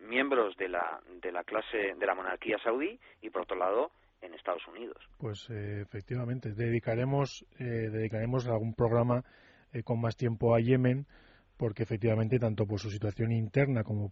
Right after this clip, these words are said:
Speaker 2: como externa, eh, es un problema y, y también es una oportunidad de primera magnitud. Luis, eh, bueno, muchísimas gracias por estar con nosotros. Como siempre, seguro que a los oyentes como a mí se nos ha hecho corto,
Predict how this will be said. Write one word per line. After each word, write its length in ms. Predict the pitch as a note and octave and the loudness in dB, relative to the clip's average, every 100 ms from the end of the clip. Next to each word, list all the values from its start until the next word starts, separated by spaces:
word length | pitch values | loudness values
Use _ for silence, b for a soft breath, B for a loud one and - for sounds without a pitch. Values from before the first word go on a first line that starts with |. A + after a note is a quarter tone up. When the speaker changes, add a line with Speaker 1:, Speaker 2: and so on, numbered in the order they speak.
| - | -6
Speaker 2:
como 460 | A2 G#2+ G#2+ G#2+ B2+ | -2 0 0 0 -2
externa, 540 | - - B2 C3 C#3+ b b b b - | 0 4 6 6 2 b b b b 0
eh, 260 | G#2+ G2+ G2+ | 2 4 2
es 100 | A#2+ | 2
un 80 | A2 | 2
problema 540 | A2+ A2 A#2 A#2+ C3+ b b b _ | 4 6 6 6 2 b b b _
y, 580 | B2 G#2+ G2+ G2 F#2+ G2 | -4 -2 0 0 0 -2
y 40 | G#2+ | -4
también 240 | G2 G2+ | 0 2
es 100 | A2 | 4
una 100 | B2 | 4
oportunidad 500 | - G#2+ G#2 G#2 C#3 | 4 2 2 4 4
de 160 | B2 G2+ | 2 2
primera 500 | G#2+ G#2 G#2+ A#2 A2+ | 0 2 4 6 4
magnitud. 460 | G#2+ G#2 F#2+ A#2 - B B B | 2 0 4 4 4 B B B
Luis, 400 | C#3 D#3+ C#3+ - - _ | 10 10 10 4 -12 _
eh, 340 | C3+ A#2 A2+ | 2 4 4
bueno, 200 | A#2 E3 - | 4 0 2
muchísimas 640 | B2+ B2+ C3+ D#3 D3 C3+ | 2 4 4 8 8 10
gracias 440 | D3+ D3 C#3 A#2 | 8 10 8 8
por 180 | - A#2 | 6 4
estar 260 | A2 C#3 C#3 | 6 6 8
con 120 | C#3+ | 6
nosotros. 360 | C3+ D#3+ F3 | 8 8 6
Como 180 | E3 B2+ | 6 6
siempre, 360 | A2+ D3+ C#3+ B2 | 10 8 10 8
seguro 260 | A2+ B2 C3 | 10 10 10
que 80 | C3+ | 10
a 40 | |
los 160 | B2+ B2+ | 8 10
oyentes 260 | C#3 C3 | 8 6
como 160 | A#2+ A#2 | 6 8
a 40 | |
mí 180 | C3+ C3+ B B B B | 8 6 B B B B
se 160 | - | 2
nos 200 | A#2 A2 | 4 6
ha 80 | B2 | 6
hecho 400 | A#2+ C3+ B2+ C3 | 8 10 10 10
corto, 400 | - E3+ - G3+ | 10 8 10 4